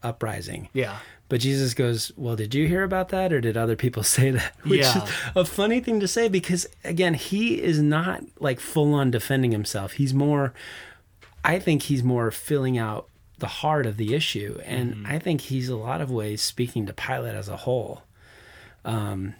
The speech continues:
Speaker 2: He
Speaker 1: because
Speaker 2: was trying to reach Pilate
Speaker 1: Yeah.
Speaker 2: as an individual.
Speaker 1: Yeah, 'cause he goes, "My kingdom's not of this world."
Speaker 2: Yeah.
Speaker 1: And even then Pilate's going, "Okay, I don't understand what that means." And Jesus says, um,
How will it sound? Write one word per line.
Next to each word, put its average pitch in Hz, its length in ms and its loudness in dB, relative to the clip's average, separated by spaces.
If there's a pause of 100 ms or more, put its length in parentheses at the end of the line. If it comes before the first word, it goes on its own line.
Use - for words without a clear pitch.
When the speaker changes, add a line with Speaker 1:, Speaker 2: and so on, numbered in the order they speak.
(120)
Speaker 2:
He - 60 -10
Speaker 1:
because 151 200 4
Speaker 2:
was 160 160 4
trying 151 300 0
to 131 100 2
reach 120 420 -2
Pilate 127 580 -4
Speaker 1:
Yeah. 208 240 0
Speaker 2:
as 135 140 0
an 123 100 -2
individual. 123 600 -2
Speaker 1:
Yeah, 190 200 0
'cause 139 220 -2
he 151 80 2
goes, 156 260 0
"My 151 180 2
kingdom's 139 420 0
not 110 160 0
of 95 120 -6
this - 220 -10
world." 139 520 -4 (300)
Speaker 2:
Yeah. - 260 -14
Speaker 1:
And 127 140 2
even 139 280 2
then 139 200 2
Pilate's 117 400 -4
going, 104 320 -6
"Okay, 104 300 -6
I 101 100 -4
don't 107 160 -4
understand 101 420 -6
what 101 120 -8
that - 180 -12
means." 117 460 -2
And 110 160 -2
Jesus 120 400 -2 (360)
says, 117 760 0
um, 110 420 -2